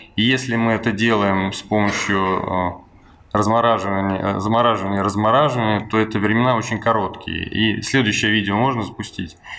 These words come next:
И на следующем вид-, видео вы можете видеть, с, с какой скоростью передвигаются частицы. Причём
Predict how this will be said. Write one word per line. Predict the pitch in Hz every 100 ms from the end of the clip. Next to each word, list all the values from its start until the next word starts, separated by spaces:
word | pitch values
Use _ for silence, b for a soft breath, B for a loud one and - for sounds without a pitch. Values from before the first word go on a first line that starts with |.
| B B B -
И | 110
на | 120
следующем | 120 147 123 117
вид-, | 123 117 113
видео | 110 127 117 110 107 104
вы | 104
можете | 113 113 104 -
видеть, | 131 120 104
с, | -
с | 101 98
какой | - 110 - 101
скоростью | - 113 101 - 101 95 87 -
передвигаются | 98 98 107 107 101 92 -
частицы. | 95 117 - 160 165 - 214 185
Причём | - 107 131 117 -